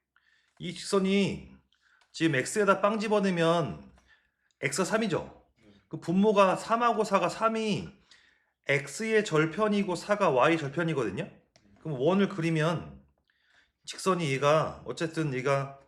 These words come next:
Speaker 1: 삼 컴마 빵을 지나고 영 컴마 사를 지나서 선이 요렇게 가는 게 직선이거든, 이렇게?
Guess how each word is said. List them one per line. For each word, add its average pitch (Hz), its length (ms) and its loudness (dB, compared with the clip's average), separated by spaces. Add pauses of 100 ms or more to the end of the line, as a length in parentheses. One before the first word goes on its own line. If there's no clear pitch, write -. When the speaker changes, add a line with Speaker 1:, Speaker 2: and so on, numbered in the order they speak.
(260)
Speaker 1:
삼 220 300 -6
컴마 190 380 0
빵을 185 320 0
지나고 127 800 -2 (1900)
영 127 80 0
컴마 170 260 2
사를 196 360 4
지나서 131 720 0 (340)
선이 180 380 0
요렇게 185 680 2
가는 131 280 0
게 127 120 -4
직선이거든, 104 580 -6
이렇게? 190 340 -8